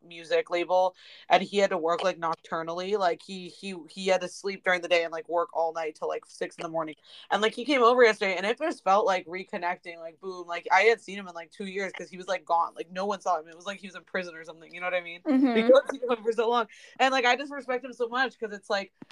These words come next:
Speaker 1: I don't know, I just feel so grateful to have people in my life who, like, even when they have something crazy go on, they just come back and they wanna support and, like, they wanna be there for my team. And just having all these opportunities come my way with music and Playboy and
Speaker 2: Yeah.
Speaker 1: everything, I just feel really lucky.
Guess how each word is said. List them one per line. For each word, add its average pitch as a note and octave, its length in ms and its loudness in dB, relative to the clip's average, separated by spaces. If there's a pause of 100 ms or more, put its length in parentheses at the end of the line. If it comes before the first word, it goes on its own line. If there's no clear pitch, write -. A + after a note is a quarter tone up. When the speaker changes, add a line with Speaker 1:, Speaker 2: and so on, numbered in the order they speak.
(240)
Speaker 1:
I A#3+ 80 6
don't C4 120 0
know, B3+ 80 0
I A3+ 100 4
just A#3 200 -2
feel B3 120 -2
so A#3+ 140 -2
grateful G3+ 300 -8
to A3 80 0
have G#3+ 120 -6
people F#3+ 240 -16
in A3 40 -16
my A3+ 120 -6
life A3+ 180 2
who, G#3 120 -6
like, F#3+ 240 -4
even G#3+ 260 0
when A3 100 -4
they G#3+ 80 -4
have A3 140 -2
something A3 220 -10
crazy F#3+ 320 -10
go G3 180 -6
on, G#3 100 -2
they F#3+ 120 -16
just F#3+ 160 -18
come G#3 180 -4
back F3+ 340 4
and F#3 100 -20
they F3+ 40 -20
wanna F3+ 260 -12
support F3+ 540 -6
and, E3+ 100 -12
like, E3+ 220 -12
they F3+ 120 -14
wanna F3 260 -10
be F3+ 160 -16
there F3+ 220 -4
for F3+ 120 -12
my F3 160 -12
team. F3+ 380 -16
And E3+ 120 -12 (480)
just A3+ 220 6
having A3 320 4
all A3+ 80 4
these G#3+ 120 2
opportunities G3 680 -4
come F#3 220 -4
my F#3 160 -2
way F3+ 160 -2
with F3+ 160 -8
music F3+ 480 0
and E3+ 200 -2
Playboy F3+ 360 -4
and D4 100 0
Speaker 2:
Yeah. D4+ 60 -2
Speaker 1:
everything, - 380 0
I F#3+ 80 -14
just G3 200 -8
feel G3+ 260 -4
really F3+ 140 -14
lucky. E3 400 0